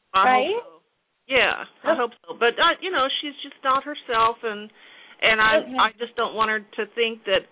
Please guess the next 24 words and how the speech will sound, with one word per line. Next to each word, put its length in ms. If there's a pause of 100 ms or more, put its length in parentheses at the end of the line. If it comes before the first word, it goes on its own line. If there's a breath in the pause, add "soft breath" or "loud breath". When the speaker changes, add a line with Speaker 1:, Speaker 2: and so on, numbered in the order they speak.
(120)
Speaker 1:
I've 320 (1000 soft breath)
Speaker 2:
And 80
you 120
Speaker 1:
given 140
up 100
Speaker 2:
said 60
that 80
Speaker 1:
on 160
Speaker 2:
she's 100
Speaker 1:
her, 160
Speaker 2:
a, 340
Speaker 1:
or, 100
you 140
know. 220 (120)
Speaker 2:
she's 200
like 160
a 60 (160)
charcoal 520
gray 240
tabby, 420
is 80
that 140
what 100
you 100